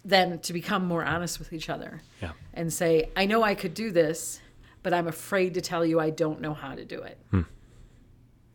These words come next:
Speaker 1: So.
Speaker 2: Right. Yeah.
Speaker 1: I think it will be exciting. And I,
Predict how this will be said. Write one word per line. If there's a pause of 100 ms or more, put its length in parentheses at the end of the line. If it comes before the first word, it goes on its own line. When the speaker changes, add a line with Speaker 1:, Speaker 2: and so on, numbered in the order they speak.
Speaker 1:
So. (220)
Speaker 2:
Right. (840)
Yeah. (1500)
Speaker 1:
I
think
it
will
be
exciting. (800)
And
I,